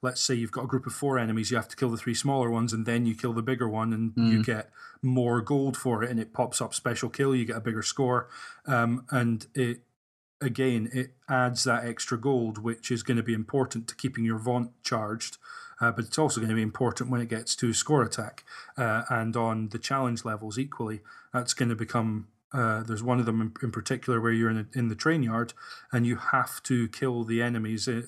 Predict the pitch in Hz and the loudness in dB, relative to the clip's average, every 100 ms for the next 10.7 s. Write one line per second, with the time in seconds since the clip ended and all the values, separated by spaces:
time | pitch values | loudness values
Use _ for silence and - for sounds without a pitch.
0 | - 160 127 - _ _ - 131 113 - | -12 -8 -8 -8 _ _ -6 -4 -4 0
1 | 135 127 - 123 110 117 113 110 127 117 | 0 0 0 0 0 -2 -2 -2 -2 0
2 | 127 131 117 110 - - - - 127 127 | 0 2 0 -4 -6 -20 -18 -10 -2 0
3 | 123 117 117 113 117 120 139 127 110 - | 0 -2 -2 0 0 -2 0 0 0 -2
4 | 117 113 117 - 117 113 117 127 123 117 | 0 2 0 -2 -6 -2 2 4 4 4
5 | 117 110 123 113 110 - - - 143 131 | 2 4 2 2 -2 -8 -12 -6 2 2
6 | 117 113 107 147 117 107 - 117 120 113 | 2 -2 0 2 2 0 -4 -2 -2 -2
7 | 117 117 113 - 143 127 117 113 113 110 | 0 0 0 0 2 2 0 -2 -2 -4
8 | - - - _ - 110 107 - 135 131 | -12 -20 -20 _ -2 0 0 0 0 2
9 | 110 113 131 117 117 _ _ _ _ _ | 0 -2 0 -2 -4 _ _ _ _ _
10 | _ - _ - 135 131 - | _ -20 _ -2 -2 0 -2